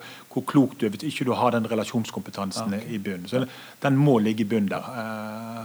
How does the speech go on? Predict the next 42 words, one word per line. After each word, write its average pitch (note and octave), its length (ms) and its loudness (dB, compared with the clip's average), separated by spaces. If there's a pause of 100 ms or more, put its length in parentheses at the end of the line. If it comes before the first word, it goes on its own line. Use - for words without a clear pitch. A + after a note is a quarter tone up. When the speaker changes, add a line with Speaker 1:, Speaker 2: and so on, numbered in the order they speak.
Speaker 1:
har A2+ 160 -6
jeg G#2 80 -12
sett. - 240 -10
Og A#2+ 40 -6
det C3+ 100 4
er B2+ 100 6
den A2+ 80 2
viktigste A2+ 480 -4
dimensjonen. G2+ 560 -2
For - 160 0
Speaker 2:
Ja. C3+ 140 6
Speaker 1:
da - 0 - (420)
vil C3 260 4
den, C3+ 280 2 (560)
hvis C#3 180 -8
du C3+ 80 -4
ser C3+ 220 4
på B2+ 180 -2
lederskap A#2+ 560 2
med B2 160 0
to B2+ 140 4
dimensjoner, A2 500 0
en A#2+ 120 2
som G#2+ 160 -6
handler A2+ 280 2
om A2+ 80 2
relasjoner A2+ 560 2
og G#2+ 60 2
varme, A#2+ 260 6
men A2 140 0
den A#2+ 100 0
andre B2 380 2 (580)
dimensjonen B2 460 4
som A2+ 160 -2
handler A#2+ 220 4
mer A#2+ 240 6
om A2 60 0
forventninger G#2+ 840 0
og, A#2+ 320 -2
og B2+ 80 -8
tydelighet A#2 720 -2
og G#2+ 720 -6